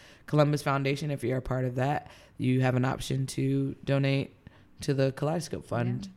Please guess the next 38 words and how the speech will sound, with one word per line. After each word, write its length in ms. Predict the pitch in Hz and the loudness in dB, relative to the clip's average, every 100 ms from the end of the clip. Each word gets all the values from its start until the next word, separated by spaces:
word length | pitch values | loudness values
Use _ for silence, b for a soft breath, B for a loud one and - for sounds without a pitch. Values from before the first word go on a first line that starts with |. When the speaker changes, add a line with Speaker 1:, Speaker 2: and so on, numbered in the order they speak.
| _ - | _ -14
Speaker 2:
And 0 | |
Speaker 1:
when 60 | 170 | -4
Speaker 2:
some 160 | - 131 | 0 4
Speaker 1:
you're 180 | - - | 4 4
looking 60 | |
at 80 | - 185 180 | 2 2 2
Speaker 2:
employees 80 | 190 | 0
Speaker 1:
check 100 | - | 0
Speaker 2:
were, 60 | |
Speaker 1:
down 160 | 143 151 | 0 -2
boxes. 280 | 170 175 - | -4 -4 -2
Speaker 2:
employers 460 | 170 170 170 156 | -2 -2 -4 -6
were 80 | 147 | -10
matched 560 | 147 151 143 - - 156 | -8 -8 -8 -12 -4 2
Speaker 1:
Mm-hmm. 140 | 151 | 4
Speaker 2:
too. 300 | 165 139 135 | 2 0 -6
So 320 | - - 71 - | -8 -8 -8 -4
it's, 100 | - | 2
Speaker 1:
Yeah. 220 | 190 156 - | 4 2 -2
Speaker 2:
there's 140 | 196 208 | -4 0
so 120 | 277 | 0
many 180 | 285 254 | 2 0
options. 640 | 277 - - - - 180 - B B B - | 0 -4 -10 -10 -8 -10 -12 B B B -12
Speaker 1:
So 200 | - 165 | -2 0
many 200 | 147 113 | 2 2
Speaker 2:
And 160 | 214 | 4
we, 200 | 226 233 | 4 4
Speaker 1:
options. 140 | 226 214 | 2 2
Speaker 2:
we 120 | 226 | 2
do 200 | 214 240 | 4 4
list, 340 | 214 220 - - | 4 0 -2 -4
um, 520 | 180 175 175 185 175 | -4 -4 -6 -6 -4
many 260 | 180 180 | -4 -2
of 100 | 180 | -6
them 300 | 180 175 233 240 | -6 -6 -6 -8
on 100 | 196 | -8
our 80 | 208 | -8
website, 460 | 240 - - - | -10 -12 -14 -14